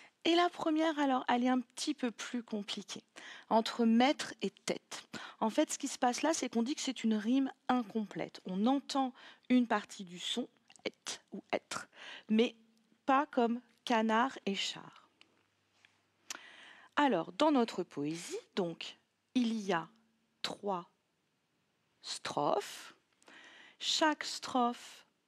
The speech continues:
pour les deux premières, sont composées de trois vers. Ce sont les lignes.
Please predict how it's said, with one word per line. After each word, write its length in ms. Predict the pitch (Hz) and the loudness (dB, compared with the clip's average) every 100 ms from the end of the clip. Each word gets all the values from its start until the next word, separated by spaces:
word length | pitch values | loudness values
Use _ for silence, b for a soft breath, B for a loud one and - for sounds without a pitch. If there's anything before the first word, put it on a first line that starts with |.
| _ _ _ | _ _ _
pour 140 | - | -2
les 100 | 202 | 0
deux 160 | 190 208 | 0 -2
premières, 520 | 208 - 202 202 202 | -4 -4 -2 -2 -4
sont 220 | - - 196 | -8 -10 -8
composées 680 | - 208 202 196 202 196 - _ - | -8 -6 -6 -4 -2 -4 -6 _ -12
de 240 | 170 170 - _ | -8 -8 -10 _
trois 520 | - - - 208 190 - _ _ - - | -10 -8 2 2 2 -2 _ _ -20 -2
vers. 460 | 160 156 311 - B B B B | 0 2 0 -4 B B B B
Ce 160 | - 202 | -12 -8
sont 160 | - | -8
les 140 | 143 131 | -8 -12
lignes. 240 | 131 190 | -8 -6